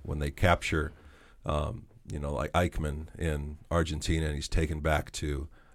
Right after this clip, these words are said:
uh, to Israel to be tried. Uh, nobody was saying, "Well, you know, it was the law, so it's okay." Like, it, it, there, there comes a point where there, there is a resistance to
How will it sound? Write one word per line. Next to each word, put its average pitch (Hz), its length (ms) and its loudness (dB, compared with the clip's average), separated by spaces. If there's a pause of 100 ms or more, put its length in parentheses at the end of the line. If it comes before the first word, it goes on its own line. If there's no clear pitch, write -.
uh, - 280 -4
to - 160 0
Israel 80 380 4
to 76 60 -2
be 76 100 -2
tried. 80 480 0 (340)
Uh, 76 220 -2 (260)
nobody 104 460 8
was 95 100 6
saying, 113 160 -2
"Well, 135 220 6
you 82 140 4
know, 71 160 0
it - 80 -8
was - 140 -8
the 71 100 -2
law, 71 280 0
so 80 220 -4
it's - 160 -8
okay." 80 300 -2
Like, 82 200 -4
it, - 140 -2
it, 123 140 0 (300)
there, 101 340 8
there 95 160 4
comes 131 260 0
a 92 60 4
point 113 340 4
where 87 340 6
there, 90 240 4
there 101 220 6
is 110 100 4
a 98 60 4
resistance 82 920 0 (500)
to 80 520 6